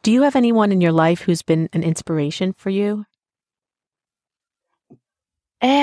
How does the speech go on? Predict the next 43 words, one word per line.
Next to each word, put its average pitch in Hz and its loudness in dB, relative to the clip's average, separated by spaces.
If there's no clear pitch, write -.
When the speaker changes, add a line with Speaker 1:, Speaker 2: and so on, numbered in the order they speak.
Speaker 2:
I 240 -2
think 311 0
I 370 0
take 339 -2
it - -2
from 202 -2
a 190 0
lot 175 0
of 214 -6
people. 156 -4
My 185 -2
husband 180 -2
is 156 -2
an 151 -2
inspiration, 143 -4
just - -6
the 156 -6
fact, - -6
the 156 -4
stickability 147 -4
and 147 -2
what 143 -2
he's 143 -6
been 143 -2
through 143 -4
and 139 -4
seen 143 -4
and 151 0
had 160 -4
to 156 -8
deal 147 -2
with, 139 -4
and 156 -2
how 160 -2
he 151 -2
copes - -4
with 147 -6
that 147 -2
on 143 -2
a 143 0
day-to-day 143 -4
basis 143 -6
is 135 -10